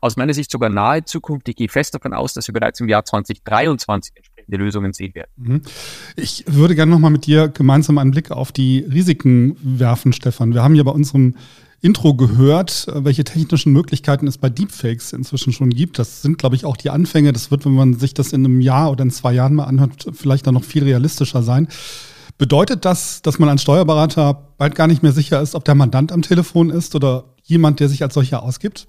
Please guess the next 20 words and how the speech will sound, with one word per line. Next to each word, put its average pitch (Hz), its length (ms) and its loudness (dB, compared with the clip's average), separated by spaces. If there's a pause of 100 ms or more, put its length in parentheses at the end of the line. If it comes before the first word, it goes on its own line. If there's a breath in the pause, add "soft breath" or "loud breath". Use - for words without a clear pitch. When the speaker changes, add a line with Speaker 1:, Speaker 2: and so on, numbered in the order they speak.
Speaker 1:
Also, 135 220 0 (220)
ja, 117 340 -2 (160)
das 120 160 -6
ist 131 120 -8
ein 131 60 -6
Risiko. 135 560 -6
Wir 120 120 -6
müssen 147 180 -4
aber 127 120 -4
noch 120 100 -6
einen 135 180 -4
Schritt - 220 -8
zurückgehen. 110 520 -6 (500)
Ähm, 110 360 -2 (480)
wenn 127 160 -2
wir 147 100 0
bei 135 120 0
den 139 80 -4
Sprachmodellen 127 680 -4
sind, 139 280 -4